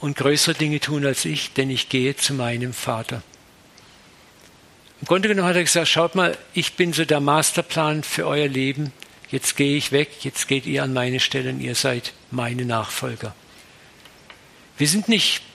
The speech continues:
Fans von Jesus, der Fanclub, der sich Gemeinde nennt. Wir sind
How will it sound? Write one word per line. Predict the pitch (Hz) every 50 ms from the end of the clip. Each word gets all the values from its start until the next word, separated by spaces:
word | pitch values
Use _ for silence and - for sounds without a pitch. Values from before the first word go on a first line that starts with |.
| - - - - - - -
Fans | - - 160 165 160 165 180 190 175 - -
von | - - - 170 170 165
Jesus, | 165 165 151 135 - 139 123 - -
der | - 139
Fanclub, | - - - 147 151 160 170 151 - - 180 147 - -
der | 160 143
sich | 127 131 131 -
Gemeinde | - 151 143 135 131 131 139 143 151 151
nennt. | 151 147 139 127 123 - - - - - - - - - - - - - - - - -
Wir | 139
sind | - - 151 147 - -